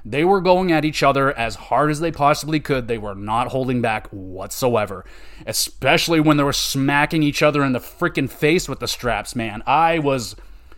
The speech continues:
blown away. I, I felt like I needed to go to prison or something after watching that match, so viewer discretion is advised.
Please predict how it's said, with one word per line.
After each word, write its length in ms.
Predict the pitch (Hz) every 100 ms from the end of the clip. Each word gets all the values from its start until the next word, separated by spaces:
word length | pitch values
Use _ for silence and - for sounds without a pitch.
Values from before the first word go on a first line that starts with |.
| - - -
blown 320 | 143 180 208
away. 340 | 190 160 107
I, 180 | 107 127
I 340 | 143 123 131 113
felt 260 | - 175
like 160 | 170 156
I 80 | 147
needed 240 | 156 151
to 60 | 131
go 120 | 143
to 80 | 131
prison 440 | - 165 135 107
or 60 | -
something 380 | 151 131 139
after 240 | 131 127 117
watching 380 | 120 127 - 131
that 160 | 123
match, 340 | 120 117 113 -
so 440 | - 120 117 113 - - -
viewer 480 | 113 113 226 285 311
discretion 760 | 233 233 - 208 196 - 196 175
is 220 | 160 143
advised. 760 | 135 104 95 101 - - -